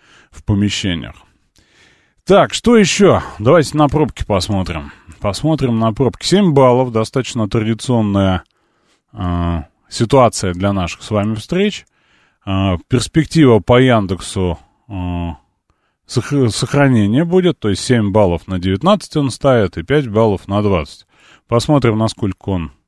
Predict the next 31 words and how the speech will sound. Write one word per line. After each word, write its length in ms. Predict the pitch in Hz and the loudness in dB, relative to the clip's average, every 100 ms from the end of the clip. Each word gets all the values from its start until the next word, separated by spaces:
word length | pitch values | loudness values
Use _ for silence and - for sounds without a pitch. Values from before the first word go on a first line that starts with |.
| _ _ _ | _ _ _
с 80 | - | -14
прогнозом 580 | - 113 117 117 104 110 | -4 0 0 0 0 2
будет 300 | 120 135 131 | 2 2 0
точен. 360 | 240 - 190 151 | -2 -2 -2 -4
Как 200 | 101 104 | -6 -6
мы 100 | 98 | -6
с 100 | 110 | -4
вами 260 | 107 95 | -2 -2
знаем, 480 | 95 104 104 90 80 _ _ _ _ _ _ _ _ | -2 0 0 0 -4 _ _ _ _ _ _ _ _
прогнозы 480 | 127 120 135 139 113 | -2 0 4 4 6
у 40 | |
него 200 | 123 120 | 4 4
обычно 420 | 117 113 107 107 107 | 4 2 0 0 2
не, 560 | 117 160 190 220 190 - - | 2 2 4 4 2 -2 -10
э, 360 | 156 147 147 139 113 _ _ | -2 2 4 2 -2 _ _
совпадают 760 | - 135 - 151 151 151 131 | -2 -2 2 4 4 4 2
с 80 | - | -2
реальностью. 720 | 143 143 131 117 - 131 117 _ _ _ _ - | 0 0 0 -2 -4 -6 -6 _ _ _ _ -6
Ну, 140 | 143 | -2
может 260 | 127 139 110 | 2 0 0
быть, 160 | 113 | -4
сегодня 400 | - 101 104 101 | -2 0 0 0
исключение. 640 | 92 - 95 - 85 78 73 | -4 -6 -8 -6 -8 -6 -6
Честно 300 | 123 110 104 | -6 -4 0
говоря, 240 | 110 107 | 0 2
не 120 | 107 | 0
хочется 520 | 107 117 98 - - 85 | -2 -2 -4 -6 -10 -6
ни 140 | 90 | -6
пробок, 600 | - 127 180 156 139 _ _ | -4 -2 0 0 -4 _ _
ни 160 | 85 82 | -8 -6
аварий, 580 | 82 92 151 147 131 | -2 2 2 0 -8